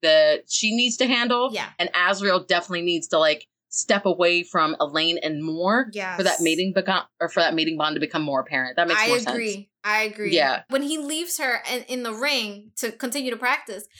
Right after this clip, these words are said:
Speaker 2: he hears her singing and he immediately smiles to himself and, like, it's like some type of special thing that you would see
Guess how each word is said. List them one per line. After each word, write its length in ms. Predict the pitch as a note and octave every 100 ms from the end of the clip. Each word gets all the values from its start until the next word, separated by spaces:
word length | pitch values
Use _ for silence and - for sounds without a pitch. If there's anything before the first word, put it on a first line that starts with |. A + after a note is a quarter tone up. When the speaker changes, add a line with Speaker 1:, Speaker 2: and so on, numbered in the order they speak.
| - -
Speaker 2:
he 120 | D#4
hears 340 | C#4+ F4+ F4
her 120 | D#4+ C#4+
singing 600 | - G4 F4+ A3+ F#3+ G#3+ _ - -
and 160 | C4
he 160 | C4+ D#4+
immediately 1040 | C#4+ C4+ D4+ E4+ E4 - B3+ B3 A3+ A3+ _ _ _ _ _
smiles 600 | - - C4+ D#4+ G#4+ G4 -
to 100 | C4
himself 420 | A3+ A3+ G#3+ G#3+
and, 100 | A#3
like, 260 | A3 G#3 _ _ -
it's 200 | G#4 - C#5+
like 60 |
some 200 | - F4+
type 140 | G#4+ D4
of 60 | F4
special 280 | D#4+ E4+
thing 140 | D#4+ D4
that 100 | B3+
you 140 | C4+
would 140 | C4+ C4
see 200 | C#4